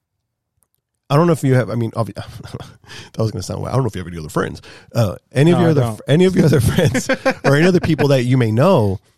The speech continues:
Speaker 1: who are heavily invested on it in something, watch them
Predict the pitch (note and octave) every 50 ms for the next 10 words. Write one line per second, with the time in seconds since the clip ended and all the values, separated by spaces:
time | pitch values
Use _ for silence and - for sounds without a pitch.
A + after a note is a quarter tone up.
0 | _ _ _ - - C3+ B2+ G#2 G2+ - B2 B2 C3+ C#3 D#3 C#3+ C#3+ B2 G2+ F#2+
1 | G2 G2 A2 - - D3 C3 C#3 D3+ E3+ F3+ - _ _ _ _ _ _ _ _
2 | _ _ _ _ _ _ _ _ _ _ _ _ - B2 A2+ G2+ F#2 - - B2
3 | A#2+ A#2+ - D#3 F3+ G#3+ - - - - _ _ _ _ _ _ _ _ _ _
4 | _ _ _ _ _ _ _ - G2+ G2+ B2+ C3+ - - - F#2+ - - -